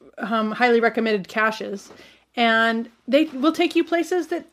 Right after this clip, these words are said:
no guidebook ever would have taken you. And I like seeing real stuff. I like, you know, kinda seeing the behind the scenes, things that are just not you know, put in tourist brochures. So that is what I would recommend.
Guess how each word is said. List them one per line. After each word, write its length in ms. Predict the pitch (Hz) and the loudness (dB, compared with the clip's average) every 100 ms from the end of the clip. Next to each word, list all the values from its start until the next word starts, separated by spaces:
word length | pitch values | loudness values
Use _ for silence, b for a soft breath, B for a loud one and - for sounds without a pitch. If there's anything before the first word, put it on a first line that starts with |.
| _ | _
no 340 | 247 247 320 254 | -4 0 2 2
guidebook 420 | 254 233 196 - | 2 0 0 -2
ever 180 | 196 196 | -2 -2
would 140 | 185 | -4
have 80 | 180 | -6
taken 320 | 175 170 175 | -12 -12 -14
you. 180 | - - _ B B B B | -16 -18 _ B B B B
And 180 | 254 254 | -4 0
I 120 | 285 | 2
like 220 | 339 320 | 2 2
seeing 560 | - 311 294 294 277 247 _ - | -2 0 2 4 2 0 _ -8
real 260 | 233 262 262 | 0 2 0
stuff. 580 | - 254 247 247 - | -2 0 2 0 -6
I 100 | - | -6
like, 280 | 226 226 220 - 240 247 | -4 -6 -8 -18 -14 -6
you 120 | 226 | -4
know, 260 | 202 220 - - | -4 -8 -12 -8
kinda 200 | 247 240 | -6 -4
seeing 180 | 262 | -2
the 60 | 240 | -2
behind 320 | 180 233 240 | -2 -2 -2
the 40 | 226 | -2
scenes, 800 | 247 233 233 233 233 226 - - b b b - | -4 -2 -2 -2 -2 -4 -8 -20 b b b -4
things 260 | 247 247 | -2 0
that 100 | 269 | 0
are 80 | 262 | 0
just 260 | 254 - 247 | -2 -6 -2
not 280 | 240 - _ _ _ - | -2 -2 _ _ _ -8
you 120 | 240 | -4
know, 240 | 220 214 208 _ | -2 -4 -8 _
put 120 | 262 | -8
in 80 | 233 | -6
tourist 320 | 226 214 190 | -2 -4 -4
brochures. 460 | - - - - - | -12 -14 -14 -18 -20
So 400 | - - 247 240 196 | -8 -2 0 -2 -4
that 320 | 226 285 - | 0 0 0
is 140 | 233 | -4
what 100 | 208 | -4
I 80 | 196 | -6
would 120 | 185 | -6
recommend. 420 | - - - 202 | -10 -16 -20 -20